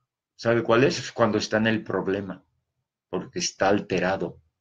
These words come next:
Y entonces yo veo que es importante trabajar la alquimia de las emociones. Y ya para terminar, en unos breves minutos, el maestro Laferrier plantea en una de sus magias del saber,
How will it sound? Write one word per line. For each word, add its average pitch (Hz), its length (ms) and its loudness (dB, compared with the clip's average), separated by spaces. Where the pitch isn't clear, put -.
Y 107 80 2
entonces 135 460 6
yo 135 180 8
veo 135 220 6
que 135 80 2
es 131 80 0
importante 123 520 2
trabajar 110 680 2
la 101 100 0
alquimia 127 640 4
de 110 80 6
las 98 180 2
emociones. 92 840 -2
Y 90 120 -6
ya 110 240 2
para 104 540 2
terminar, 92 800 0
en 90 100 -4
unos 95 180 -4
breves 110 360 2
minutos, 120 640 0
el 110 100 2
maestro 135 380 4
Laferrier 131 440 6
plantea 120 420 4
en 123 100 4
una 120 140 2
de 117 60 4
sus 104 180 -4
magias 107 340 2
del 95 140 -2
saber, 92 500 2